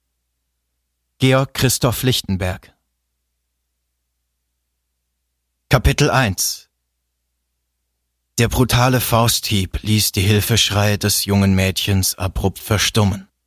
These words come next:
Der Schlag traf sie so unglücklich, dass sie sich tief in ihre Zunge biss.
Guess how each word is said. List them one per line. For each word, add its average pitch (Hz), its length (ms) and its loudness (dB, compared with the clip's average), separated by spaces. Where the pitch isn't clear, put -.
Der 123 140 2
Schlag 135 440 0
traf 135 260 -2
sie 139 140 0
so 123 200 2
unglücklich, 151 760 -2
dass 156 160 -4
sie 165 80 -2
sich 139 260 0
tief 127 300 0
in 113 100 0
ihre 107 240 0
Zunge 104 380 -2
biss. - 340 -8